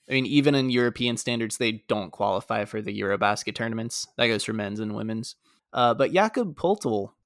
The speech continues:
uh, he was a first round pick of the Toronto Raptors in twenty sixteen. He's a, not, I mean, he's seven-foot-one, so obviously he's a big center, but he's not, like, not super bulky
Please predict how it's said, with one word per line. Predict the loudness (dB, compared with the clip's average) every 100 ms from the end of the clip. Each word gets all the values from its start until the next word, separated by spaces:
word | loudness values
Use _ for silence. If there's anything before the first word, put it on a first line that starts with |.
| _
uh, | -4 0
he | 2 4
was | 4
a | 4
first | 4 4
round | 4 2 2
pick | 0 0 0
of | 2 2
the | 0
Toronto | -2 0 0 0
Raptors | 0 0 0 -4 -6
in | -8
twenty | -6 -6
sixteen. | -4 -6 -6 -6 -4 -4 -6 -10 _ _ _ _ -6
He's | -4 -2
a, | -4 -6 _ -10
not, | -4 -2 0
I | 2
mean, | 4
he's | 2 2
seven-foot-one, | 6 6 6 4 4 2 -2 2
so | 6
obviously | 6 6 0 -4
he's | -4
a | -6
big | -2 -2 -2 -6 -10
center, | -4 -2 -2 -2
but | -2
he's | 0 0 4
not, | 2 4
like, | 0 -2 -8 _ _ _ 0
not | 0 0
super | 2 2 2
bulky | 2 0 0 -4 -12 -12